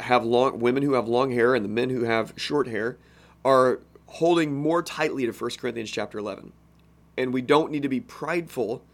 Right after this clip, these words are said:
if that's you. And if it's the opposite, where you're the one who has long hair, a man who has longer hair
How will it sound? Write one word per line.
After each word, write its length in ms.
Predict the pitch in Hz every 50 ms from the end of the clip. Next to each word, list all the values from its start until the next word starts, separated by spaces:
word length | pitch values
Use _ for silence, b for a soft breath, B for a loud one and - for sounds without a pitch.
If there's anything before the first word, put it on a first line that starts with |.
| b b b b b b b b b b
if 220 | b 143 139 - -
that's 320 | 135 131 131 131 - - - -
you. 440 | - 135 156 180 160 117 87 - - _ _ _ _ _ _ _ _ _ _ _ _ -
And 360 | 135 151 156 147 135 131 135 135
if 220 | - 135 123 - 127
it's 260 | 127 127 - - - _ _ _ -
the 180 | 123 117 127 113
opposite, 640 | 101 143 196 208 - 165 - - 117 117 147 - -
where 140 | - 120 123
you're 160 | 120 139 147
the 60 | 156
one 220 | 143 131 123 131 135
who 120 | 135 120
has 220 | 117 120 113 104
long 380 | 110 107 110 113 120 139 160 170
hair, 220 | 143 127 113 117
a 60 | 131 120
man 240 | 110 110 120 127
who 80 | 135 127
has 160 | 113 113 107
longer 380 | 110 107 107 113 139 147 165 131
hair 260 | 120 113 113 127 123